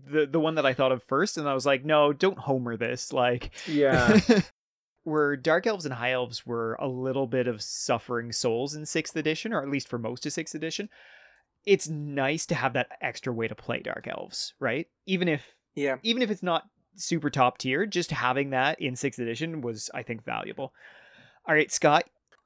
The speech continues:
Speaker 2: I like the word valuable because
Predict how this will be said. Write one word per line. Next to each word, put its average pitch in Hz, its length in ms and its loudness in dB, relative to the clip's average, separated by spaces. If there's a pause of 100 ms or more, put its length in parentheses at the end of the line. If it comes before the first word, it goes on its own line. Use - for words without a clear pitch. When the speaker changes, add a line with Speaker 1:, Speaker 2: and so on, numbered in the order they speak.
Speaker 2:
I 143 140 2
like 143 340 2
the 170 80 4
word 156 280 2
valuable 139 640 -2
because 123 640 -2